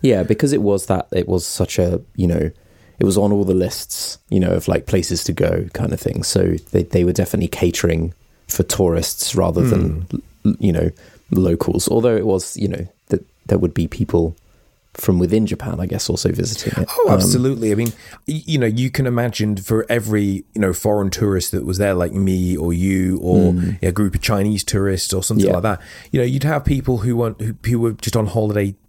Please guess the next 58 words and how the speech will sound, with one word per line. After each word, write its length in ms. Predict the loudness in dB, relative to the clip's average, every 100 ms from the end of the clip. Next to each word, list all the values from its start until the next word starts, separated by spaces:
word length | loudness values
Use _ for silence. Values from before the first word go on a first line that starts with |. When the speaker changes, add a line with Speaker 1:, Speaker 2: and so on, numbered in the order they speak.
| -6
Speaker 2:
in 200 | 0 0
Tokyo. 380 | 0 -2 -4 2
Speaker 1:
Yeah. 140 | 2 4
Speaker 2:
You 80 | 2
know, 60 |
they'd 200 | 2 0
come 260 | 0 -2 -2
in 260 | -2 0 0
from 500 | -2 0 0 0 -4 -4
elsewhere 480 | -2 -2 0 -2 -2
in 140 | -4
the 80 | -2
country, 300 | -2 -2 -4
go 180 | 0 0
visit 320 | 0 0 -2
Tokyo 400 | 0 -2 0 -2 0
for, 120 | -2
like, 140 | -2
a 20 |
week 300 | -2 -2 -2 0
or 40 |
Speaker 1:
Right. 40 | 2
Speaker 2:
something 320 | 2 2 0
or 160 | 0
a 60 | 0
weekend, 460 | 0 0 0 0 -4 -12 -20 -20 -20 -6
and 120 | 0
then 120 | 2 2
maybe 360 | 0 2 2
they'd 120 | 0
go 160 | 0 -2
here 240 | 0 -2
for 100 | 0
the 80 | -2
evening 320 | 0 -2 -2
or 80 | -4
something. 320 | -2 -4 0
It's 120 | 2 2
Speaker 1:
Mm. 20 |
Speaker 2:
sort 100 | 0
of 80 | -2
like 160 | -2
a, 60 | 0
"Let's 220 | 0 0
go 100 | -2
and 80 | -2
have 100 | -2
that. 160 | -2
That'll 220 | -2 -2 -2
be 80 |
fun 260 | -2 -2 -2
for 100 | -2
the 80 | -2
kids" 280 | 0 -2 0
sort 160 | -2 -2
of 80 |
thing. 240 | -2 -2 2
Speaker 1:
Yeah. 220 | 2 0